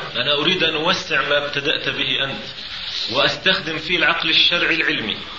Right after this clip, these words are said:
كيف؟ يعني، في عندي مقدمات، في مقدمات مثلًا منها أنه لا يمكن ويستحيل أن يتناقض نص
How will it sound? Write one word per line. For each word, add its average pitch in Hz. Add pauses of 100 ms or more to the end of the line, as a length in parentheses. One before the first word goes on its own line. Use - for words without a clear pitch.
(180)
كيف؟ 170 (1120)
يعني، 120
في 165
عندي 175
مقدمات، 165 (760)
في 165
مقدمات 170
مثلًا 143
منها 165
أنه 151
لا 175
يمكن 202 (400)
ويستحيل 143 (440)
أن 135
يتناقض 147
نص 170